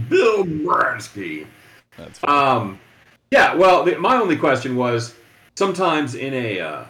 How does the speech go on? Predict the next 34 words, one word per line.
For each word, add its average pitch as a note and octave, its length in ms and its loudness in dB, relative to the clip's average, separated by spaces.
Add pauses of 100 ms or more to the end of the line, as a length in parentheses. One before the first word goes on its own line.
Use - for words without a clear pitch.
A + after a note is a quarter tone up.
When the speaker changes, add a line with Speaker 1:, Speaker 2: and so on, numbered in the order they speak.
(720)
Speaker 1:
um, F2 540 -14
a - 100 -16
client D#3+ 460 -4 (120)
situation, F2 920 -8 (920)
they C3 200 -2
f-, A#2+ 160 -12
might B2 280 -2
feel A#2+ 300 -2
uncomfortable A2 720 -6
if G2+ 120 -14
they're B2 200 2
the A2+ 80 0
only G2 180 -4
one E2+ 160 -10
drinking. D#2+ 340 -14 (640)
That's, A2+ 220 -4
that's A#2 300 -4
Speaker 2:
Right. A2+ 60 -4
Speaker 1:
why F2+ 220 0
I, E2+ 300 -6 (400)
and, F2 200 -10 (100)
and F2 280 -12
that's F#2+ 220 -8
why F2+ 240 -6
I, D#2+ 180 -8 (160)
you F2 120 -10
know, D#2+ 80 -12
if E2 80 -14
it's E2+ 80 -18
just - 140 -14
a F2+ 40 -8
one-on-one F2 560 -8
meeting F#2+ 440 -6 (720)
and, D#2+ 520 -6